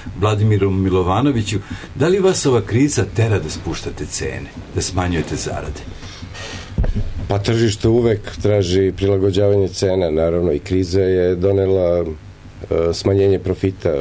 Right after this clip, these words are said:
Speaker 2: generalno, odnosno regulisanje cena u odnosu na tržište na kojima smo mi prisutni. De facto, e, sada je reč o ek-,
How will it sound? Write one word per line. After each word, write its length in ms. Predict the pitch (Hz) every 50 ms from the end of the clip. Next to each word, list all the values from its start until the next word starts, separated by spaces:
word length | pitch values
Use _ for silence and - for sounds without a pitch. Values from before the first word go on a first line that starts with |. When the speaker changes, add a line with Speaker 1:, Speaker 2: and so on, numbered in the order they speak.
| 64 71 78
Speaker 2:
generalno, 500 | 80 85 85 80 73 73 71 71 71 67
odnosno 580 | 67 73 80 85 80 - - 90 78 78 76 71 - - - - - - - - - - -
regulisanje 680 | - 92 98 87 90 107 107 110 104 - 104 98 98 95
cena 340 | 95 - 101 101 101 104 98
u 60 | 92
odnosu 380 | 98 98 98 98 98 - - 95
na 420 | 95 92 92 92 92 87 87 90 90 - - - - - - - - - - - - - -
tržište 380 | - 110 104 98 87 - 104 101
na 80 | 98
kojima 260 | 98 - 104 98 101 98
smo 200 | 95 - 101 98
mi 140 | 101 98
prisutni. 580 | 101 - 107 104 101 - 90 82 - - 73 64 64 65 65 - - - - - - - - - - - - - - - - - - - - - - 82
De 80 | 87 87
facto, 800 | 85 - 107 101 101 - - - - 104 104 98 92 90 90 - - - - - - - - - - - - - - - - -
e, 60 | - 95 92 90 90 87 85 85 82 85 78 80
sada 680 | 78 - - - - - 92 - 104 92 95 92 90 95
je 100 | 95 92
reč 320 | 87 95 95 92 92 -
o 40 | 98
ek-, 100 | 90 85